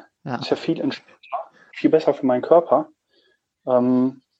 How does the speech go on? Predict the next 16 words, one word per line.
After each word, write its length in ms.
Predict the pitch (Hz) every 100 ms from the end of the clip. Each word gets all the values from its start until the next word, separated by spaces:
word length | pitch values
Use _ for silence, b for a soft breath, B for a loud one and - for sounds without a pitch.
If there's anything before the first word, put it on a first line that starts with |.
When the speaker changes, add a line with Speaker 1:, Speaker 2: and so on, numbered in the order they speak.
| _ _ _ _ _ _ _ _ _ - _ b b b
Speaker 2:
habe 100 | 147
ich 60 | 151
mir 120 | 156
auch 100 | 170
überlegt, 300 | 156 131 123
also 200 | 147 131
wenn 80 | 143
man 240 | 160 151
ins 340 | 139 135 135 -
Industriezeitalter 920 | - 143 135 175 180 165 151 147 147
guckt 260 | 156 156
und 80 | 147
mit 120 | 135
dem 100 | 135
technischen 440 | 131 151 147 - 131
Fortschritt, 500 | 151 160 - 156